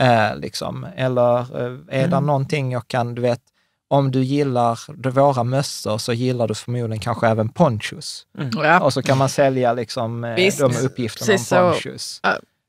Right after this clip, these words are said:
Speaker 3: Ja.
Speaker 1: Eh, så att
Speaker 3: Mm.
Speaker 2: Ja, men jag menar så här, vi har Designtorget. Då kan man höra av sig till
Speaker 1: Ja.
Speaker 2: dem för att, eh, så här, de här mössorna går i stil med resten
Speaker 1: Ja.
Speaker 2: av inredningen.
Speaker 1: Ja.
Speaker 2: Alltså den typen. Där är ju
Speaker 1: Ja.
Speaker 2: återigen synergierna.
Speaker 1: Ja.
Speaker 3: Det finns ju
Speaker 1: Ja.
Speaker 3: bloggare som gör såna samarbeten med olika,
Speaker 1: Ja.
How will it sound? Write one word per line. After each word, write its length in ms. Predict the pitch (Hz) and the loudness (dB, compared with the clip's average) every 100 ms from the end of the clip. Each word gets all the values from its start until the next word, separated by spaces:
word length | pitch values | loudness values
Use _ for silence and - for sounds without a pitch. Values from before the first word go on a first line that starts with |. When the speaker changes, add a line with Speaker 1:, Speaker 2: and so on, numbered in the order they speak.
| _ | _
Speaker 3:
Ja. 460 | - 170 - _ 143 | 0 0 -2 _ -2
Speaker 1:
Eh, 200 | 123 127 165 | -2 -4 -10
så 140 | 156 160 | -2 2
att 60 | |
Speaker 3:
Mm. 120 | 147 190 | 2 2
Speaker 2:
Ja, 120 | 175 | 2
men 140 | 180 | 4
jag 160 | 180 165 | 4 4
menar 180 | 156 143 | 2 2
så 120 | 139 | 2
här, 120 | 127 | 0
vi 300 | 127 135 139 | 0 -4 0
har 80 | 131 | 0
Designtorget. 840 | 123 - 127 123 - 127 120 - - | 0 -2 -4 -4 -6 -10 -10 -14 -10
Då 80 | 143 | -10
kan 160 | 135 | -8
man 100 | 127 | -6
höra 140 | 123 120 | -4 -4
av 40 | |
sig 140 | 117 - | -4 -6
till 120 | - | 2
Speaker 1:
Ja. 80 | 185 | 4
Speaker 2:
dem 160 | 247 120 | 4 -2
för 120 | 143 | -6
att, 160 | - 143 | -6 -6
eh, 100 | 135 | -4
så 160 | - | -2
här, 300 | 127 113 117 120 | -2 -2 -6 -6
de 120 | 131 | -2
här 160 | 135 | 2
mössorna 480 | 117 117 - 123 113 | 2 0 -4 -6 -4
går 180 | 110 113 | -2 -2
i 60 | 110 | -2
stil 260 | - 117 - | -6 -10 -8
med 240 | 120 117 | -8 -8
resten 220 | 123 - | -6 -2
Speaker 1:
Ja. 60 | 185 | 0
Speaker 2:
av 60 | 117 | 2
inredningen. 600 | 117 110 - - 127 131 _ _ | 0 0 -4 -8 -12 -14 _ _
Speaker 1:
Ja. 120 | - | -2
Speaker 2:
Alltså 140 | 165 135 | 2 2
den 220 | 135 117 | 2 0
typen. 320 | 117 - - | -4 -10 -6
Där 80 | 160 | 0
är 40 | 185 | 2
ju 40 | |
Speaker 1:
Ja. 80 | 139 | 2
Speaker 2:
återigen 300 | 127 139 120 | 0 -2 -4
synergierna. 500 | 123 127 123 - - _ | -4 -6 -6 -8 -12 _
Speaker 1:
Ja. 260 | - 156 131 - | -4 -2 -2 -10
Speaker 3:
Det 60 | |
finns 320 | - 175 - - | -6 -4 -2 2
ju 40 | |
Speaker 1:
Ja. 60 | 180 | 4
Speaker 3:
bloggare 360 | 202 214 160 | 6 4 0
som 160 | 165 180 | 0 -2
gör 120 | 151 | -4
såna 260 | - 156 151 | -4 -6 -6
samarbeten 800 | - 165 151 160 110 - 165 | -2 -2 -2 -2 -4 -4 -6
med 180 | 165 165 | -4 -2
olika, 600 | 160 156 - 151 156 156 | -4 -6 -6 -4 -4 -4
Speaker 1:
Ja. 80 | 175 | -4